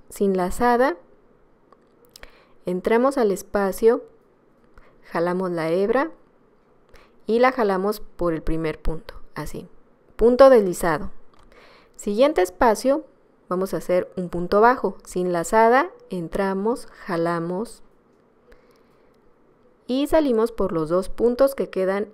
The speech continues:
en el gancho, así. Siguiente espacio,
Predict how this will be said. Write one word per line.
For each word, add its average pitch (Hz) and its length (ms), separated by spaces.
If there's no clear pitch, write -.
en 170 180
el 156 120
gancho, 143 400
así. - 340
Siguiente 302 420
espacio, 277 640